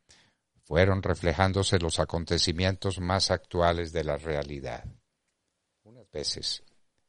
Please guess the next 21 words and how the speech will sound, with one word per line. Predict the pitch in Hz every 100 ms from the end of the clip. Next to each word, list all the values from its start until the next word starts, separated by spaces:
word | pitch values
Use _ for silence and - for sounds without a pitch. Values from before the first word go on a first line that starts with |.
| _ _
esos | 87 92 - 90
hechos | 95 90 - 90 -
fueron | - 90 90 87
examinados | 78 - - 71 73 78 85 85 82
con | - 78
apasionado | 73 - 78 - 78 85 85
rigor, | 82 78 92 98 - - _ _ _ _ _ _ -
otras | 90 107 - 104 98 -
con | - 82
cierto | 76 - 90 87 - 87
distanciamiento, | 82 - 92 87 - 92 107 107 - 104 - _ _ _ _ _ _
pero | 73 76
en | 73
todas | - 80 87 87
las | 80 76
instancias | 80 - 82 85 - 85 -
prevaleció | - 78 73 71 69 -
la | 78
verdad, | 76 71 69 73 73 67 - - _ _ _
mi | _ 73 78
verdad, | 73 71 73 87 92